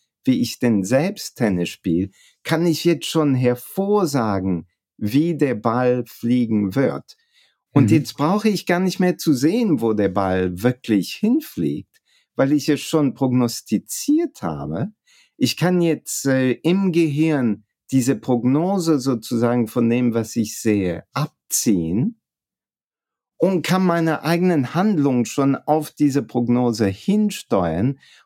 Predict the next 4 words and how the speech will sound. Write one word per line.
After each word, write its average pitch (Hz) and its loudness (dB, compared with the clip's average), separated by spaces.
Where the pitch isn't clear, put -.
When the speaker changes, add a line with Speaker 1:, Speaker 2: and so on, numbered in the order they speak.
Speaker 1:
und 165 -2
bin 190 2
dann 147 0
tatsächlich 139 -2